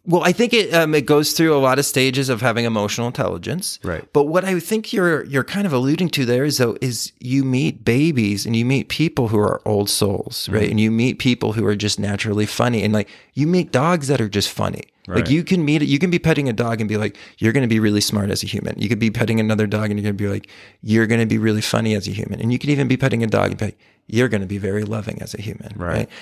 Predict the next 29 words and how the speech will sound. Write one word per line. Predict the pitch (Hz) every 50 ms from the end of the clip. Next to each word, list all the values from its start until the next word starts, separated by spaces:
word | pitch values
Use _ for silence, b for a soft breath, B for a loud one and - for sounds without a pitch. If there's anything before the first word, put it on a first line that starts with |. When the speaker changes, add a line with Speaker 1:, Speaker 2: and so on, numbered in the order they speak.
| B B
Speaker 1:
Sometimes | - 170 185 180 180 160 127 117
you | 127
hit | 117
the | - 101
jackpot | - 120 127 135 - - 113 95 - -
and | - 107
you | 101 101
get | - 104
all | 107 92 -
three, | - - - 123 - - - - - _ - -
Speaker 2:
Yeah. | 95
Speaker 1:
you | 110 117
know? | 117 113 117 - B B B B
Most | - 170 202 196 - -
dogs, | 135 120 117 113 113 107 120
you | 113 110
do | 104 113 110
get | 101 110 107
all | 104 95 95
three, | - 104 90
right? | 117 117 127
Speaker 2:
Yeah. | 123 127
Speaker 1:
They're | 135 127
just, | 127 135 139
like, | 143 120 98
great | 131 123 117 110
energy, | 113 120 117 107 98 - 104 92
right? | 95 110 117 127 - -
So, | - 151 131 120